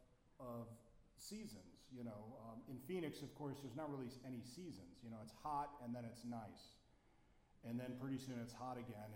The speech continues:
and you just wanna leave. But up here we have the seasons. And I was just walking, uh, a little bit out of my backyard the other day and just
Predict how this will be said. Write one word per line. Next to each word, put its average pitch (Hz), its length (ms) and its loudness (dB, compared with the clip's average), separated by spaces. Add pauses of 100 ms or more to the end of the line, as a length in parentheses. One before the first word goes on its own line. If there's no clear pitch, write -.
and 104 60 -2 (100)
you 113 140 -4
just 110 180 -6
wanna 107 300 -2
leave. 123 260 0 (100)
But 120 200 0 (680)
up 135 240 4
here 214 220 6
we 131 160 4
have 120 280 4
the 117 80 -2
seasons. 107 600 0
And 139 300 4 (180)
I 143 80 0
was 147 120 4
just 135 180 -2
walking, 147 640 8
uh, 113 420 0 (400)
a 135 60 -8
little 127 180 -2
bit 123 240 0 (140)
out 127 80 0
of 127 60 0
my 120 100 0
backyard 123 580 2
the 120 80 2
other 120 160 0
day 135 240 2
and 123 100 2
just 123 220 -2